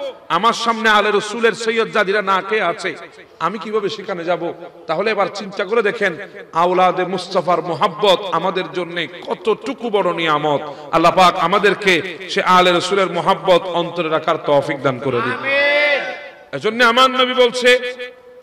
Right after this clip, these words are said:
Speaker 1: আল্লাহ পাক বলেছেন, "ইন্নাল্লাহা হুরুমাতি সালাতান মান হাফিজাহুন্না হাফিজাল্লাহ।" আল্লাহর তিনটা জিনিস যদি তোমরা হেফাজত করো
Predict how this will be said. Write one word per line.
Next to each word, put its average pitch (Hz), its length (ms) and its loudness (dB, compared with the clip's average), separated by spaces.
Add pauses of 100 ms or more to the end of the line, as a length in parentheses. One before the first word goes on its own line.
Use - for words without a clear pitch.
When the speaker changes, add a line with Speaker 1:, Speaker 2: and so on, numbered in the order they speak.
(420)
Speaker 1:
আল্লাহ 202 260 6
পাক 254 200 4
বলেছেন, 247 420 6 (100)
"ইন্নাল্লাহা 254 880 6 (1300)
হুরুমাতি 254 540 6
সালাতান 262 640 6
মান 262 280 4
হাফিজাহুন্না 262 760 4
হাফিজাল্লাহ।" 277 1160 6 (1200)
আল্লাহর 208 420 0
তিনটা 220 340 0
জিনিস 214 320 -2
যদি 240 180 -4
তোমরা 220 360 -4
হেফাজত 220 580 0
করো 220 420 -2